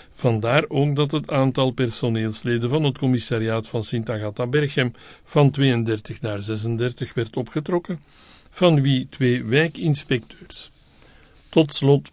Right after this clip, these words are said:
werden ook wacht-, interventie- en opvangsteam opgericht om precies in de namiddag en vooravond meer blauw op straat te hebben.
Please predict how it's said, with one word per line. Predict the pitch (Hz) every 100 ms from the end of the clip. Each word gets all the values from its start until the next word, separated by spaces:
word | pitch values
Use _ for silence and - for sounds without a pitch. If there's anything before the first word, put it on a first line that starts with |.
| _ _ _ - - -
werden | 127 135 131 123 135
ook | 123 123 110 - -
wacht-, | 123 127 135 - -
interventie- | 143 135 131 120 127 131 120 131 127
en | 127 117 - -
opvangsteam | 143 143 156 120 - - - - 123 135
opgericht | - 160 - 185 208 - - - - - -
om | - 202
precies | 190 170 - 170 147 -
in | 147 127
de | 120
namiddag | 110 120 151 147
en | 123 113 101
vooravond | 113 113 110 110 107 107 104 -
meer | 107 110 107
blauw | 107 107 107
op | - 107
straat | - - 117 110 107 -
te | -
hebben. | 113 120 113 104